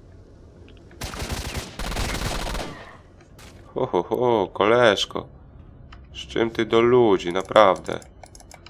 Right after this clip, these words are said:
Pytanie, wy tutaj coś macie? O, kolejne trzęsienia. Te trzęsienia będą naprawdę wkurzające.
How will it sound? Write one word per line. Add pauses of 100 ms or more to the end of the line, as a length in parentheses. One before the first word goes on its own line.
(2000)
Pytanie,
wy
tutaj
coś
macie?
O, (720)
kolejne
trzęsienia.
Te
trzęsienia
będą
naprawdę
wkurzające.